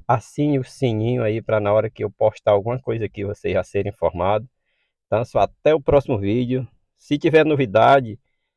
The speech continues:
boa, melhor do que essa aqui, eu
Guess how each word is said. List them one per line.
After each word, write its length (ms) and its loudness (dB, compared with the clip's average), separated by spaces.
boa, 240 6
melhor 340 4
do 140 -6
que 140 -2
essa 300 2
aqui, 380 -6
eu 260 -4